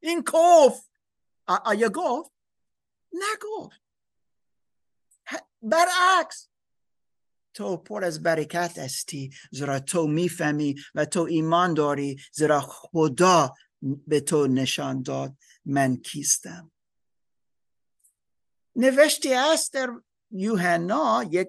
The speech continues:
انجیل دیگه، باب پنج، یهودیان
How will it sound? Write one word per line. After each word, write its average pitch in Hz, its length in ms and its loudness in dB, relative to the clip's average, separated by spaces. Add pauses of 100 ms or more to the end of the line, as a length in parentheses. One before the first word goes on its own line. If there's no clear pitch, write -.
(120)
انجیل 160 440 -2
دیگه، 175 320 2
باب 196 360 2
پنج، 240 640 -2 (720)
یهودیان 247 1000 2